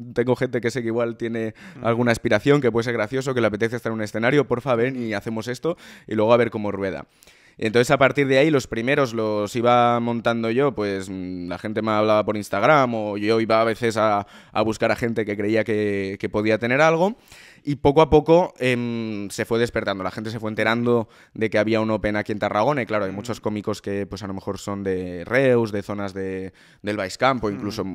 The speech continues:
Speaker 1: gente de Terres de l'Ebre.
Speaker 2: Ujú.
Speaker 1: Subir a Barcelona desde Terres de l'Ebre son dos horas, a
Speaker 2: Ya.
Speaker 1: Tarragona es una hora solo,
Speaker 2: Ya.
Speaker 1: ¿no? Entonces, eh, de repente, ostras, qué guay, que,
Speaker 2: Sí, sí,
Speaker 1: que hay
Speaker 2: sí.
Speaker 1: algo aquí.
Speaker 2: Ujú.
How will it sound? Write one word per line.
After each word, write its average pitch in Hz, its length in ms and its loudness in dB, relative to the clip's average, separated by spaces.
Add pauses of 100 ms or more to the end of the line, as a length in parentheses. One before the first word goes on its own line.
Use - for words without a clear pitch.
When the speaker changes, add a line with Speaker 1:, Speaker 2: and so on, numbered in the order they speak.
(120)
Speaker 1:
gente 104 220 -4
de 110 80 4
Terres 104 280 0
de 98 100 -2
l'Ebre. 127 340 2 (260)
Speaker 2:
Ujú. 127 280 -20 (340)
Speaker 1:
Subir 92 300 -8
a - 20 0
Barcelona 101 400 0
desde 104 180 0
Terres 104 240 -2
de 104 80 -2
l'Ebre 117 220 2
son 117 160 -6
dos 104 160 -4
horas, 107 380 2
a 107 80 -4
Speaker 2:
Ya. 120 60 -10
Speaker 1:
Tarragona 110 340 -2
es 117 80 -6
una 107 200 0
hora 113 160 2
solo, 113 280 -2
Speaker 2:
Ya. 101 60 -2
Speaker 1:
¿no? 107 120 -2
Entonces, 113 600 -2
eh, 95 540 -2
de 95 120 -8
repente, 98 280 -6
ostras, 104 280 -8
qué 98 80 -8
guay, 104 260 -2 (240)
que, 101 140 0 (100)
Speaker 2:
Sí, 90 80 -6
sí, - 60 -10
Speaker 1:
que 107 100 -2
hay 107 80 2
Speaker 2:
sí. 110 40 2
Speaker 1:
algo 101 180 0
aquí. 95 180 -6
Speaker 2:
Ujú. 90 80 -12